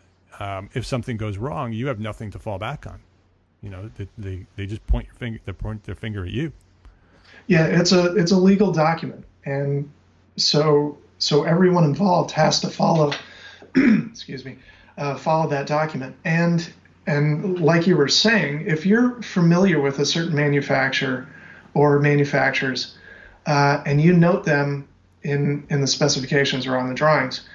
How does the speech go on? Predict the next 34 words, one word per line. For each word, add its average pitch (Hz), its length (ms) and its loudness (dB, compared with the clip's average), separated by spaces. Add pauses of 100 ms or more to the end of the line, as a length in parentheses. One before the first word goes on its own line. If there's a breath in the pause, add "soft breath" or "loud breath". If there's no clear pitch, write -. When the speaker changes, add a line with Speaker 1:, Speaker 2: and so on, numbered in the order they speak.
(340 loud breath)
Speaker 2:
uh, 151 180 2
that's 196 200 2
because 180 360 0
you've 156 180 0
had, 147 340 0
had 156 320 -2
experience 180 520 -2
with 143 120 -6
those 131 200 -6
products 131 520 -4
and 135 120 -4
you 131 80 0
trust - 520 0
them 131 260 -2
and 139 180 -6
you 151 120 0
know 165 600 2 (340 loud breath)
ten 175 280 2
years 165 260 4
down 147 200 0
the 131 80 -4
road, 147 580 0 (440 soft breath)
uh, 131 420 -2
that 156 280 0
window 147 720 2 (180)
sill 139 480 0
is 131 180 -4
not 147 180 -4
gonna 135 160 -2
warp 139 400 0
and, 127 380 -8 (100)
and, 123 380 -10
and 135 180 -4
rot 139 420 2